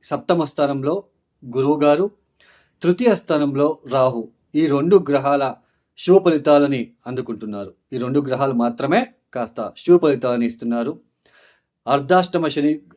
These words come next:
శని దోషము, అందులోన జూలై పదమూడవ తేదీ తర్వాత ఆయన వక్రించబోతున్నారు, వక్రించి సంచారాన్ని ప్రారంభం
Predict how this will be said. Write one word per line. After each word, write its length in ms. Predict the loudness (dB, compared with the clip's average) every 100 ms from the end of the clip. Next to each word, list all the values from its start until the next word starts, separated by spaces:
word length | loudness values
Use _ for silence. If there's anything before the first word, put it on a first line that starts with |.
| -12
శని 200 | -4 -2
దోషము, 480 | 0 0 -2 -4 -6
అందులోన 580 | -6 0 2 4 2 0 -6 -2
జూలై 360 | 2 4 2
పదమూడవ 560 | 0 -4 -2 0 2 2
తేదీ 240 | 0 -2
తర్వాత 440 | -2 2 2 4 4
ఆయన 520 | 2 0 -2 -2 -2
వక్రించబోతున్నారు, 1200 | -2 -2 0 2 2 2 -2 -4 -4 -6 -8 -10
వక్రించి 420 | -10 -4 -2 -2 -4
సంచారాన్ని 500 | -8 -6 -6 -6 -6
ప్రారంభం 400 | -4 -4 -6